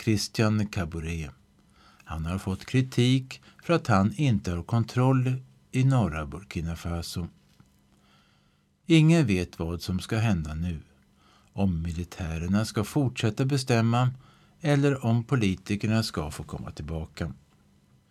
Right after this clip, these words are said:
Burkina Faso ligger i västra Afrika. Det bor ungefär tjugo miljoner människor i landet. Huvudstaden heter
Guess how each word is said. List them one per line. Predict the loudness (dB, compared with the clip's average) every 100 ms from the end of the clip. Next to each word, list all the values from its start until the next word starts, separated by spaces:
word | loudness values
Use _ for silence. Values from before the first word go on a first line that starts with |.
| _ _ _ _ _ _
Burkina | 2 4 4 4 4
Faso | 2 4 6 4 2 2
ligger | 2 -2 -4 -8
i | -6
västra | -4 -4 -6 -4 -4 -4 -6
Afrika. | -12 -14 -12 -12 -12 _ _ _ _ -20 -20 _ _
Det | -2
bor | 4 4 6 4
ungefär | 2 2 -2
tjugo | 0 0 2 2 0 0
miljoner | 2 2 4 4 6 4 2
människor | 0 0 0 -4 -8 -10
i |
landet. | -8 -6 -6 -6 -8 -10 -20 -20 _ _ _ _ _
Huvudstaden | -8 -6 -6 -8 -8 -8 -4
heter | 0 2 0 0 2 2